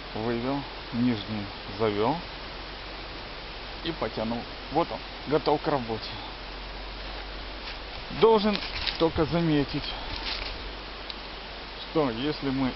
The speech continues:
этот узел вяжем за толстую, более толстую опору, он не зря называется ведерным. Сейчас вы поймете почему. За более толстую опору так же само вставляем. Раз, петля у нас образовалась.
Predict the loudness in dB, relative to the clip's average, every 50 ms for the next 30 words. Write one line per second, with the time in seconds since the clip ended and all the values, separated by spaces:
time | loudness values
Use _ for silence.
0 | 0 0 0 2 2 0 0 4 6 6 6 6 6 4 4 6 8 8 8 8
1 | 6 4 -2 -2 -4 -6 -6 -8 -8 -8 -8 -8 -8 -8 -8 -8 -6 -2 -2 2
2 | 6 8 8 8 6 4 6 8 10 10 10 6 4 2 6 8 8 8 8 8
3 | 8 10 10 10 10 10 8 8 8 8 8 8 6 4 2 4 4 4 6 8
4 | 8 8 10 10 10 10 10 10 10 10 10 10 10 10 10 8 8 8 8 10
5 | 10 8 8 6 4 4 6 8 6 6 6 4 2 2 0 -4 -6 -6 -6 -2
6 | 2 2 2 2 0 -2 2 4 4 6 6 4 4 2 2 0 0 0 -2 0
7 | -2 -2 -2 -2 -4 -6 -8 -8 -8 -8 -8 -8 -8 -8 -6 -6 -6 -6 -6 -6
8 | -6 0 6 6 6 8 8 8 8 8 8 6 4 4 4 4 4 4 2 0
9 | 2 4 4 4 4 2 4 4 4 4 2 0 -2 -6 -8 -8 -6 0 4 6
10 | 6 6 4 0 0 2 2 4 4 2 0 -2 -2 2 4 4 4 6 4 4
11 | 2 2 0 -2 -6 -8 -8 -8 -8 -8 -8 -8 -8 -4 0 4 6 8 8 8
12 | 8 4 0 -2 -2 -2 0 2 4 4 4 4 2 0 0 0 0 0 0 0
13 | 0 0 0 0 0 0 0 0 -2 -4